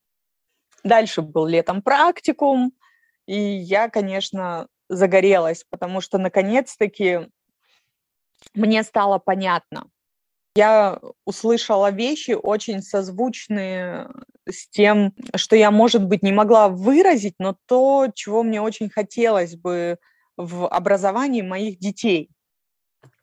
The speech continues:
Изначально я видела ценность, и мне хотелось, чтобы образование, во-первых, неразрывно связанное с воспитанием,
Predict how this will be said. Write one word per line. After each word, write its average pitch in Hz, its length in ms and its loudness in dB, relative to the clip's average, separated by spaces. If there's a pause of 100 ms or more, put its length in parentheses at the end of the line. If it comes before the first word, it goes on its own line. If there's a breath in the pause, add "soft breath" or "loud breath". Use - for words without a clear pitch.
(240)
Изначально 233 680 4
я 202 240 4
видела 208 500 4
ценность, 262 800 -2
и 202 200 -4
мне 196 200 -2
хотелось, 226 580 2
чтобы 185 320 -4
образование, 208 840 -4 (240)
во-первых, 208 420 -2
неразрывно 208 640 -4
связанное 208 560 -4
с - 140 -18
воспитанием, 220 880 -2